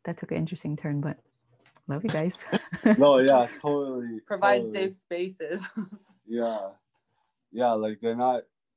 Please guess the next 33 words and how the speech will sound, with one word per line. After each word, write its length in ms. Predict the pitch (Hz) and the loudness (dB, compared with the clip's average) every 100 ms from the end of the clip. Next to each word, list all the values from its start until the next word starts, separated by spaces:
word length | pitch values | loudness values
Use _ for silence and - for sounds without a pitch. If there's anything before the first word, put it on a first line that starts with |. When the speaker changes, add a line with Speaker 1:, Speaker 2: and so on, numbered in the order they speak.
| - 107 110 | -16 -14 -10
Speaker 2:
yeah, 220 | 117 113 110 | -2 -2 0
they're 120 | 110 | -2
not 200 | 123 - | -2 -2
totally 320 | 139 135 135 | -2 0 0
ready, 340 | 127 127 131 | 2 2 0
but, 300 | 117 110 107 | -2 -2 -2
like, 180 | 107 101 - - | -6 -10 -12 -12
it's 240 | 113 - | -12 -2
kinda 200 | 143 135 | 2 4
like 220 | 123 117 _ - | 2 0 _ -6
you're 240 | 123 131 | -2 0
either 160 | 139 131 | 0 0
gonna, 360 | 131 123 117 - _ | 0 0 -2 -12 _
um, 300 | 117 113 110 | -2 -2 -2
wake 260 | 123 147 147 | -4 -4 2
up 260 | 151 156 - 113 | 2 2 -4 -10
and, 280 | 117 113 - _ _ - | -8 -8 -12 _ _ -10
like, 160 | 113 | -8
have 180 | 120 127 | -4 -4
a 60 | 120 | -4
nice 360 | 123 131 139 | -4 -6 -8
good 180 | - 135 | -10 -8
morning, 320 | 147 160 156 | -4 -4 0
you 80 | 147 | 0
know, 140 | 143 139 | 0 -4
here's 260 | 156 143 | -6 -6
breakfast 480 | 127 143 - 151 147 | 0 -2 -2 -10 -6
in 140 | 143 | -8
bed, 340 | 139 139 143 143 | -4 -2 0 -2
you 100 | 135 | -4
know, 180 | 135 135 | -6 -6
here's 320 | 143 139 135 | -6 -6 -6
this 280 | 139 - | -10 -12